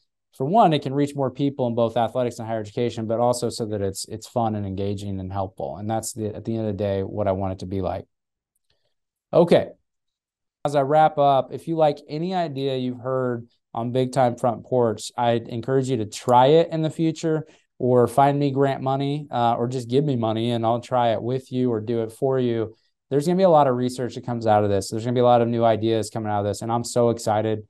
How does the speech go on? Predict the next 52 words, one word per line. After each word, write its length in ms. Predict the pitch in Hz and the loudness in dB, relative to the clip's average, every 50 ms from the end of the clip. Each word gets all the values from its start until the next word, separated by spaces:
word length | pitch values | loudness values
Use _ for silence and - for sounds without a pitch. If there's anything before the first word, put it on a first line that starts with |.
| _ _ _ _ _ - | _ _ _ _ _ -4
Um, 220 | 110 101 101 98 | -2 -2 -2 -2
so 120 | - - 117 | -2 -6 -2
thanks 280 | 113 131 127 127 127 | 0 0 0 0 -2
for 80 | 127 113 | -4 -6
sitting 360 | - - 139 127 120 117 113 | -2 -2 -2 -2 -2 -6 -4
through 180 | 127 127 123 117 | 0 0 2 2
this 180 | 113 107 - | 0 0 -2
first 300 | - - 123 117 117 - | -6 -4 -4 -4 -2 0
episode 520 | 123 113 120 120 - - 120 113 110 110 107 | -2 -2 -2 -4 -4 -2 -2 0 0 -2 -2
of 100 | 104 107 | -4 -4
me 220 | 117 123 117 117 | -4 -4 -4 -2
just 280 | 107 110 107 104 - _ | -2 -4 -4 -6 -6 _
breaking 360 | 117 113 117 113 - 120 113 | 0 0 0 0 -2 -4 -2
down 240 | 107 104 110 120 123 | 0 0 0 0 0
some 200 | 120 - 131 131 | -2 -4 -4 -4
of 40 | 131 | -4
these 180 | 135 131 131 | -4 -6 -2
things. 360 | - 143 139 147 143 143 139 - _ _ _ _ _ _ _ _ _ _ | -2 0 0 0 0 -2 -4 -8 _ _ _ _ _ _ _ _ _ _
So 140 | - 151 | 0 0
I 40 | 151 | 0
encourage 360 | 151 143 160 180 190 190 175 | 2 2 4 4 4 4 4
you 80 | 185 165 | 2 2
to 60 | 135 | 2
visit 260 | 135 151 147 156 147 | 2 0 0 0 0
higher 240 | 123 135 139 143 143 | 0 2 0 0 0
ed 80 | 139 139 | 0 0
athletics 360 | 127 - 143 135 131 127 - | -2 -2 -2 -4 -4 -4 -2
dot 200 | - 123 113 - | -2 -2 -2 -2
com. 320 | - 131 135 135 131 127 | -4 -4 -2 -2 -2 -4
Tell 160 | 127 - 131 139 | -4 -4 -4 -4
me 100 | 151 160 | -4 -2
about 160 | 160 165 160 | -2 -2 -2
your 100 | 147 131 | -2 -4
thoughts 380 | - - 139 135 131 127 - | -2 0 2 2 2 2 -2
of 100 | - 120 | -6 -8
the 60 | 113 120 | -8 -6
new 200 | 120 123 123 120 | -6 -6 -6 -6
show, 520 | 123 - 123 123 123 123 123 120 117 - - _ _ _ _ | -6 0 2 4 6 6 6 4 2 -2 -12 _ _ _ _
uh, 160 | - 110 110 | -2 -2 0
by 120 | 110 117 | 2 2
using 300 | 113 113 123 131 131 139 | 2 2 0 -2 -2 -4
the 80 | 127 120 | -6 -6
contact 460 | 123 120 120 120 - 131 120 113 117 | -2 -2 -2 -2 -2 -2 -4 -4 -2
page 320 | - 117 117 117 120 117 - | -2 -2 -2 -2 -2 -4 -6
or, 280 | 107 107 104 101 - - | -6 -6 -6 -6 -8 -8
or 120 | - 107 | -8 -8
follow 340 | 104 - - 120 120 123 123 | -4 0 2 4 4 4 4
me 140 | 120 120 117 | 4 2 0
on 160 | 110 107 107 | 0 -2 -4
Twitter 380 | 101 - - 131 123 127 123 117 | -4 -2 0 2 2 4 4 2
at 160 | 110 - - | 2 -2 -8
Travis 460 | - - 117 113 110 110 113 110 - | -4 -2 0 0 2 0 -2 -4 -6